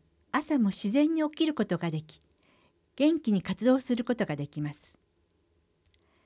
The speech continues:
毎日朝ごはんを食べる習慣を身につけましょう。朝ごはんの大切な働き。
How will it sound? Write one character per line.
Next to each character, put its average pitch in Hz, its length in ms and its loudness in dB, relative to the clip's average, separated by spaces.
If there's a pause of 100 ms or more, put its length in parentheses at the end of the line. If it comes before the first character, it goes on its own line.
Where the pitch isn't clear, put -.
(320)
毎 269 220 6
日 240 320 4 (100)
朝 294 240 0
ご 330 120 4
は 285 160 0
ん 240 60 6
を 202 60 4
食 196 180 -2
べ 247 100 4
る 226 80 2
習 208 220 0
慣 196 320 2
を - 20 2
身 190 140 4
に 196 100 4
つ - 100 -10
け 196 120 2
ま 185 100 0
し - 160 -6
ょ 156 60 0
う。 - 60 -8 (2500)
朝 320 300 2
ご 339 80 2
は 277 200 0
ん 190 120 2
の 160 180 -4
大 240 240 0
切 233 260 0
な 208 120 2
働 175 440 -4
き。 170 240 -10